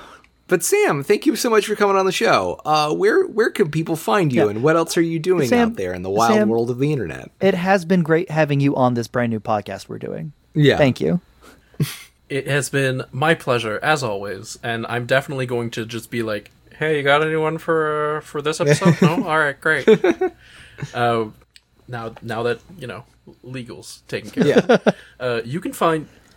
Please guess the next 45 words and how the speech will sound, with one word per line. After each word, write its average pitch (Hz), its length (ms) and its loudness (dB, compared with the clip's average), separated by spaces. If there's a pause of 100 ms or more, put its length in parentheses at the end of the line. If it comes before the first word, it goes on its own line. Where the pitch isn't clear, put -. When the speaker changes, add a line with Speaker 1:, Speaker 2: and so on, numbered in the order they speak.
(300)
Speaker 3:
if 135 140 -2
you 180 80 -4
want 202 220 4
more 185 180 4
of 160 80 -2
my 170 140 2
stuff, 113 340 0
you 147 80 -6
can 165 220 -2
find 151 280 0
me 139 160 -4
on 120 220 -4
Twitter 120 360 -2
at 117 280 -6
S 120 160 -6
S 117 160 -8
B 113 220 -10
S 107 120 -10
L 104 120 -8
J, 117 380 -4 (360)
where 147 260 -6
I 143 120 -4 (340)
believe 214 380 0
I 392 100 2
mostly 233 500 -2
abandoned 180 480 0
the 165 120 -4
account 143 320 -2
and 120 80 -10
only 135 280 -6
do 123 140 -6
retweets 110 480 -6
at - 160 -12
this 160 100 2
point. 214 400 0
Speaker 1:
<laughs> - 40 -20
Speaker 3:
But, 107 300 -12
you - 100 -10
know, 87 160 -12 (100)
some, 262 380 0
sometimes 180 600 0
I 113 100 -4
say 104 180 -8
something. 98 420 -14 (460)
Uh, 135 300 2